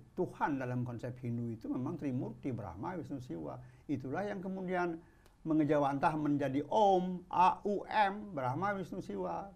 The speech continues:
Kemudian jadi Om. Nah, setiap kita mengucapkan, eh, apa namanya, sesuatu yang bernuansa Hindu selalu diawali dengan Om, karena tiga ini yang sebetulnya menjadi sesuatu yang utama.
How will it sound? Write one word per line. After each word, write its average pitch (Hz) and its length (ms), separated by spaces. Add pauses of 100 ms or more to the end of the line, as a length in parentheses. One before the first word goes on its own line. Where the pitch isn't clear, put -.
Kemudian 139 320
jadi 185 160
Om. 202 480 (800)
Nah, 113 480 (320)
setiap 226 400
kita 165 320
mengucapkan, 131 600 (340)
eh, 110 560
apa 120 240
namanya, 113 640 (400)
sesuatu 147 400
yang 147 240
bernuansa 131 480
Hindu 147 400
selalu 135 400
diawali 117 160
dengan 151 240
Om, 175 320
karena 107 240
tiga 131 320
ini 190 160
yang 151 160
sebetulnya 123 480
menjadi 113 480 (320)
sesuatu - 400
yang 113 160
utama. 101 400